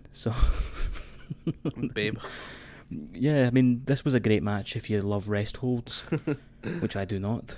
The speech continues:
Speaker 2: Nah.
Speaker 1: So I did not enjoy it. And that's all I've written. It was just fucking rest hold, rest hold, couple punchy kickies, rest hold, rest hold, finish. Shite.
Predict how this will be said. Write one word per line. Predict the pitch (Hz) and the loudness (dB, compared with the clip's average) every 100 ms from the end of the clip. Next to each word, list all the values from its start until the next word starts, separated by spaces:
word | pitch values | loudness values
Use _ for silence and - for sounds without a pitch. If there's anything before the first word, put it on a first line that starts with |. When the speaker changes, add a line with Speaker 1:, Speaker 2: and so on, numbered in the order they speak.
| - | -12
Speaker 2:
Nah. | 101 107 113 - - - - - | -12 -10 -12 -16 -20 -20 -20 -12
Speaker 1:
So | - 98 | -4 -2
I | |
did | 95 98 | -2 -2
not | 98 | -2
enjoy | 98 101 123 | -4 -4 -4
it. | - - - - - - - - - | -6 -14 -20 -20 -20 -20 -20 -20 -10
And | 104 | -8
that's | 101 - | -8 -4
all | 101 | -4
I've | 101 | -2
written. | 110 135 113 - | -2 -2 -8 -6
It | 107 | -4
was | 107 | -2
just | 104 101 | -4 -8
fucking | - 98 - 101 98 | -10 -10 -6 -4 -4
rest | 104 - | -6 -4
hold, | 113 104 104 | -4 -4 -4
rest | 107 - | -6 -6
hold, | 113 107 - - - - - | -4 -4 -8 -20 -20 -20 -18
couple | - - | -10 -6
punchy | - 107 107 | -4 -2 -4
kickies, | - 110 113 113 - - - - - - - - | -6 -6 -6 -6 -10 -16 -20 -20 -20 -20 -20 -10
rest | 104 104 | -10 -6
hold, | - 104 | -4 -2
rest | 107 101 - | -2 -6 -6
hold, | 107 98 - - - - - - - - - - - | -6 -6 -10 -18 -20 -20 -20 -20 -20 -20 -20 -20 -18
finish. | - 98 110 - - - - - - - - - - - - | -8 -6 -6 -12 -20 -20 -20 -20 -20 -20 -20 -20 -20 -20 -20
Shite. | - 104 110 - | -8 -6 -6 -10